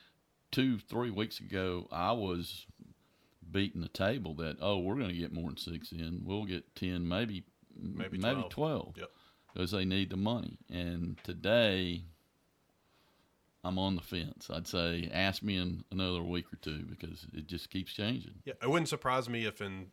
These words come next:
Speaker 2: in thirty days the announcement comes that we're just not gonna have
Speaker 1: Ju-, July is a huge month, just huge.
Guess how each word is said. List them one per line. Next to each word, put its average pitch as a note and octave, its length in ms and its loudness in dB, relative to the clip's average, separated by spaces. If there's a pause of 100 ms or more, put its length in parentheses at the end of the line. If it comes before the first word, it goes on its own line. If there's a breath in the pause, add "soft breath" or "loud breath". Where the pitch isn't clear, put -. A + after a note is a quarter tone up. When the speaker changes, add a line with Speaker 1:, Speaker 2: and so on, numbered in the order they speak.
Speaker 2:
in A2+ 140 -6
thirty A#2 300 0
days G2+ 540 -2
the G2+ 120 -8
announcement F#2+ 460 -4
comes F#2+ 340 -6
that F2+ 180 -6 (1400 soft breath)
we're G2 120 -6
just F#2 160 -10
not F#2 140 -4
gonna F#2 160 -6
have E2+ 220 -6
Speaker 1:
Ju-, G2 180 0
July A#2+ 520 4
is G2+ 120 0
a F2 100 -2 (120)
huge G2 440 2
month, D#2+ 420 -4 (160)
just F2+ 240 -4
huge. F2 440 -4